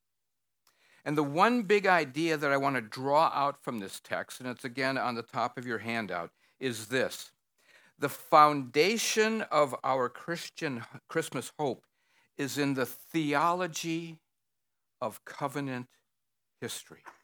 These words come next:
Foundation means stable and secure.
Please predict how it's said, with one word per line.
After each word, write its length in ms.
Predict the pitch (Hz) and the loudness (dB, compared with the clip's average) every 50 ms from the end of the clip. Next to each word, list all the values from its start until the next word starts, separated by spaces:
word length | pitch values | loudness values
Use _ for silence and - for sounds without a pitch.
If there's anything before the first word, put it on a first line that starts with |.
| _ _ _ _ _ _ _ _ _ _ _ - - - - _ _ _ _ _ _ _ _ _ _ _ _ _ _ _ _ _ _ _ _ _ _ _ _ _ _ _ _ _ _ _ _ _ _ - - - _ _ _ _ - | _ _ _ _ _ _ _ _ _ _ _ -20 -20 -20 -20 _ _ _ _ _ _ _ _ _ _ _ _ _ _ _ _ _ _ _ _ _ _ _ _ _ _ _ _ _ _ _ _ _ _ -20 -20 -20 _ _ _ _ 6
Foundation 840 | 196 180 180 180 160 139 196 220 247 262 247 - - 196 160 156 | 8 8 8 8 4 4 4 6 6 4 4 0 0 0 0 2
means 420 | 156 156 151 147 135 110 - - - - | 2 2 2 2 0 -2 -4 -8 -8 -8
stable 800 | - - - - - 175 170 185 190 185 160 139 107 95 80 - | -8 -6 -6 -4 0 2 2 4 4 2 0 -2 -2 -4 -4 -6
and 240 | - 139 139 135 120 | -6 -6 -4 -4 -4
secure. 840 | - - - - 143 - - - - 156 151 135 113 92 80 - - | -6 -6 -6 -8 -8 -10 -10 -8 -6 -4 -2 -2 -2 -2 -4 -6 -12